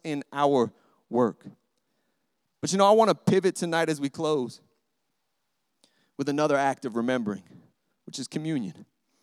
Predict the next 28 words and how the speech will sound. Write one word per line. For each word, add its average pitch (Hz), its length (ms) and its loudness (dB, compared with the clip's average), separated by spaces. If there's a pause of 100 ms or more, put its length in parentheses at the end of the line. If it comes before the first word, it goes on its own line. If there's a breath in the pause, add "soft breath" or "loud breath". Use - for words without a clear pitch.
(220)
It's - 120 -16
the 151 100 -4
first 156 420 -4 (160 soft breath)
week 151 240 -4
of 147 100 -6
the 135 100 -4
month, 143 300 -4
so 139 140 -6
if, 127 120 -12 (180 soft breath)
if 131 120 -16
you 202 80 -6
didn't 190 140 -8
grab 180 200 2
one 190 80 -6
of 190 60 -6
these 175 120 -6
elements 175 320 -2
on 180 120 -4
the 170 40 -2
way 180 280 -4
in, 185 80 -10
feel 185 180 -8
free 202 200 -14
to 156 60 -10
grab 156 240 -10
one 165 120 -6
back 156 200 -4
there, 160 240 -2